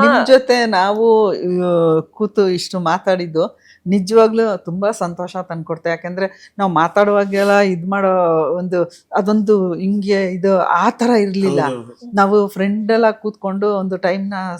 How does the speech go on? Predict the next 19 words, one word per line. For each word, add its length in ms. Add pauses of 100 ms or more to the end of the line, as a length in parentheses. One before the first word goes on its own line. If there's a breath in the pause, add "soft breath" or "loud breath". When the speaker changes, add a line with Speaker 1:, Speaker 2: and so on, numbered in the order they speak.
Speaker 1:
ಸ್ಪೆಂಡ್ 240
ಮಾಡ್ತಿದೀವೇನೋ, 640
ಒಬ್ರೊಬ್ರು 760
ಇಷ್ಟು 500 (600 soft breath)
ಅರ್ಥ 240
ಮಾಡ್ಕೊಂಡ್ವಿ 480
ಅಂತ 240
ಹೇಳ್ಬೋದು. 400
Speaker 2:
So 220
nice 220
of 220
you. 320
Speaker 1:
ತುಂಬಾ 200
ಖುಷಿ 300
ಆಯ್ತು. 180
ಇಂಟರ್ವ್ಯೂ 280
ತರ 240
ನಿಜವಾಗ್ಲೂ 600
ಇರ್ಲಿಲ್ಲ. 360